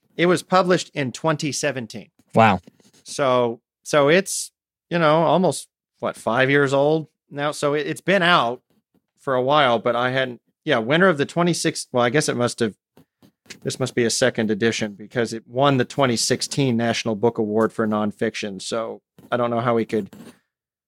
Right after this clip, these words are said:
Speaker 1: win that. And also for what it me-, whatever it means, the N double A C P,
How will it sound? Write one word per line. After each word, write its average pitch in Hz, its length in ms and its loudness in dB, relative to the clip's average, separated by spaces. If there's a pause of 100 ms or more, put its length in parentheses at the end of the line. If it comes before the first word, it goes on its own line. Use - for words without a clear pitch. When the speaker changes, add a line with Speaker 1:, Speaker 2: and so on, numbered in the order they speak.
(320)
Speaker 1:
win 135 180 -4
that. 117 220 -4
And 143 160 -2
also 165 360 2
for 147 140 -2
what 135 160 4
it 131 160 2
me-, 131 240 -6
whatever 127 360 0
it 123 100 -4
means, 127 340 -2
the 127 160 -6
N 143 160 0
double 135 300 4
A 127 120 4
C 120 280 -4
P, 139 580 2